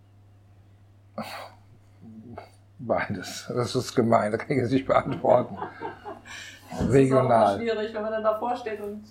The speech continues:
Speaker 2: das eine ist zwar Bio, aber weit geflogen.
Speaker 1: Regional, dann sag ich regional.
Speaker 2: Frauenanteil im Ratinger Stadtrat?
Speaker 1: Zu
Speaker 2: Wissen,
Speaker 1: gering.
Speaker 2: wissen
Speaker 1: Wie
Speaker 2: Sie,
Speaker 1: hoch
Speaker 2: wo
Speaker 1: der
Speaker 2: das
Speaker 1: ist? Nein,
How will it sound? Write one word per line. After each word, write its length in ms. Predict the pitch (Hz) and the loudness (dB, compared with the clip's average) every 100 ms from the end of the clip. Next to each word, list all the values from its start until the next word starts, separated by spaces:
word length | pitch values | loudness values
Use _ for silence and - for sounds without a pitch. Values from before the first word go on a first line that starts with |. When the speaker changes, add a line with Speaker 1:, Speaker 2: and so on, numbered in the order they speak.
| - | -20
Speaker 2:
das 160 | 220 208 | -16 -10
eine 300 | 214 214 214 | -6 -4 -4
ist 360 | 208 208 - - | -6 -8 -12 -10
zwar 200 | 208 202 | -8 -8
Bio, 280 | 233 240 | -10 -8
aber 220 | 226 - 202 | -6 -6 -6
weit 220 | 196 - | -6 -8
geflogen. 340 | - 113 113 | -14 -6 4
Speaker 1:
Regional, 680 | 143 143 131 123 120 110 104 | 4 6 6 6 8 8 6
dann 160 | 123 120 | 4 6
sag 220 | 127 123 | 6 6
ich 80 | 104 | 4
regional. 600 | 104 101 95 87 82 98 - _ - - - - - - - _ - | 0 2 -2 -6 -10 -12 -20 _ -20 -20 -20 -20 -20 -20 -20 _ -10
Speaker 2:
Frauenanteil 640 | - 208 254 233 233 214 | 2 2 2 -4 -2 -2
im 80 | 208 | 0
Ratinger 400 | 214 220 214 185 | -2 -2 -4 -10
Stadtrat? 560 | 185 196 - 160 160 - - _ _ - - - - - - - - - - | -10 -10 -8 -8 -8 -12 -20 _ _ -20 -20 -20 -20 -20 -20 -20 -20 -20 -2
Speaker 1:
Zu 140 | 107 | 2
Speaker 2:
Wissen, 120 | 104 | 4
Speaker 1:
gering. 300 | 110 113 101 - - - - - - - | 4 4 0 -8 -20 -20 -20 -20 -20 -12
Speaker 2:
wissen 180 | 196 | -2
Speaker 1:
Wie 40 | 104 | 2
Speaker 2:
Sie, 100 | 104 | 6
Speaker 1:
hoch 140 | 147 | 6
Speaker 2:
wo 40 | - | 6
Speaker 1:
der 200 | 107 90 | 4 2
Speaker 2:
das 80 | - | -2
Speaker 1:
ist? 80 | |
Nein, 220 | 104 - | 0 0